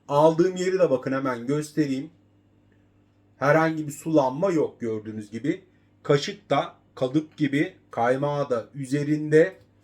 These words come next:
Videoya başlamadan önce de yukarıdan bir saniyenizi ayırıp Serkan'ın Mutfağı ailesine katılıp beni takip etmeyi unutmayın.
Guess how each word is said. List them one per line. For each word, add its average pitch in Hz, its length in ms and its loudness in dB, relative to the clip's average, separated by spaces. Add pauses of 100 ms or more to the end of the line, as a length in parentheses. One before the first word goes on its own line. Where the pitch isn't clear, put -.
(200)
Videoya 208 420 2
başlamadan 190 600 0
önce 185 360 -2
de 147 300 2
yukarıdan 196 680 2
bir 233 140 -8
saniyenizi 160 680 0
ayırıp 143 300 -4 (100)
Serkan'ın 151 560 -4
Mutfağı 170 360 -2
ailesine 139 580 -2 (380)
katılıp 180 480 -4
beni 175 200 0
takip 147 380 -2
etmeyi 113 340 -8
unutmayın. 165 680 -4